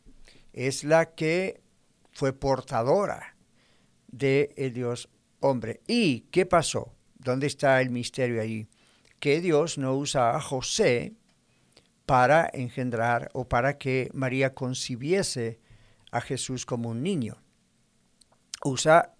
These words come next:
a él mismo, al Espíritu Santo. Cuando María, con toda razón, dice, "¿Cómo, cómo va a ser esto?", le di-, pregunta al ángel, "puesto que yo no conozco varón".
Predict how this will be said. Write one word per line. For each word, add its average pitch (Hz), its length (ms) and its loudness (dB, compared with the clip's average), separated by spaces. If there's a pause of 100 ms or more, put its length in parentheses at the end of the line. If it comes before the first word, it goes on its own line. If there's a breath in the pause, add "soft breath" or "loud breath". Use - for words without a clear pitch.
(120)
a 131 80 4
él 190 220 2
mismo, 202 440 -4
al 113 120 -4
Espíritu 151 460 -6
Santo. 139 440 -2 (300 loud breath)
Cuando 117 240 -2
María, 147 400 4
con 123 160 -4
toda 143 240 4
razón, 135 320 0
dice, 135 260 -6
"¿Cómo, 143 460 -2
cómo 131 400 -2
va 123 180 0
a 127 60 -2
ser 127 240 -2
esto?", 156 380 2
le 123 140 0
di-, 117 140 -2
pregunta 123 460 -4
al 120 60 2
ángel, 127 300 -2
"puesto 127 440 -4
que 127 180 -2
yo 123 280 2
no 123 180 -2
conozco 120 420 -4
varón". 113 400 0